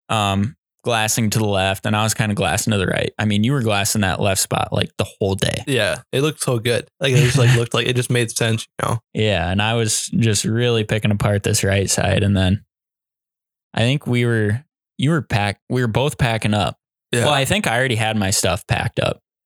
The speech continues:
Speaker 1: and you were still glassing. You're kinda being, you know, you weren't picking up stuff as fast as me, thank God. But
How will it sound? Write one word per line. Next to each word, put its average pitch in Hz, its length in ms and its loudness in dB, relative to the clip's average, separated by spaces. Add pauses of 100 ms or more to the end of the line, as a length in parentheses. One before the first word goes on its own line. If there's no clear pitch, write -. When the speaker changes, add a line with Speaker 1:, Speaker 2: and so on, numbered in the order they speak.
(220)
Speaker 1:
and 113 140 0
you 120 80 2
were 120 140 2
still 127 340 0
glassing. 98 520 0
You're 107 140 2
kinda 104 220 0
being, 101 400 2 (680)
you 120 140 2
know, 98 360 0 (960)
you 127 160 0
weren't 123 180 0
picking 123 280 0
up 107 180 0
stuff 110 300 0
as 107 100 -2
fast 107 340 0
as 101 140 -2
me, 107 240 2
thank 101 320 0
God. 98 420 0 (380)
But 110 420 0